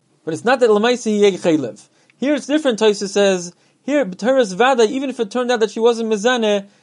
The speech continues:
he was over this essay, the Torah says, V'nitma, that she's usher to the husband in a situation where there was kinui and stira. Tosfos in Yevamos Daf Samach Tes Amud Aleph as well, in Dibur Maschal Kisiyah,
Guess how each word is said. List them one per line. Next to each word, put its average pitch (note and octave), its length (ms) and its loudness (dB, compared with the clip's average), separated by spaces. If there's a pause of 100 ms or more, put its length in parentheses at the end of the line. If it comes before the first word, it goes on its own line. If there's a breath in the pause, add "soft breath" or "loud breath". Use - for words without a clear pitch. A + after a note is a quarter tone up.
he - 80 -8
was G3+ 140 -4
over B3+ 300 -2
this C4 180 -4
essay, A#3+ 380 2
the G3 100 -2
Torah A#3+ 280 0
says, G#3+ 420 0
V'nitma, G#3 720 0 (300 soft breath)
that F3+ 120 -6
she's G3+ 160 -4
usher B3 240 0
to A3 140 -8
the A3 100 2
husband G#3+ 360 0
in G#3 100 -6
a G3 40 -6
situation A#3 540 -4
where G#3 80 0
there G3 80 0
was F#3+ 160 -4
kinui G#3+ 320 -4
and D#3+ 100 -6
stira. B2+ 440 -10 (920)
Tosfos G#3+ 260 0
in G#3 80 -4
Yevamos G3+ 400 0
Daf F3 140 0
Samach F#3 340 -6
Tes A#3 200 -2
Amud G#3+ 200 -2
Aleph G#3+ 320 2
as F3 160 -4
well, F#3+ 380 4
in E3 100 -10
Dibur F3+ 140 -12
Maschal G3 440 -4
Kisiyah, F#3+ 640 0